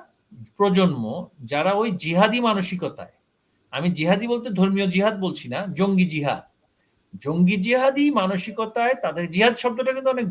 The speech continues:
বিস্তৃত। আপনি নিজের অন্তরের সাথে যে যুদ্ধ করবেন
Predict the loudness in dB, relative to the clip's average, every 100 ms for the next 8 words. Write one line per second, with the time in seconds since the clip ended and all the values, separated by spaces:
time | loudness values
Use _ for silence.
0 | -8 -16 -4 -2 -2 -8 -8 -8 -8 -10
1 | -6 -6 -6 _ _ _ _ -2 4 2
2 | 2 0 0 0 -2 -2 -4 -6 -4 -2
3 | 0 2 0 0 -2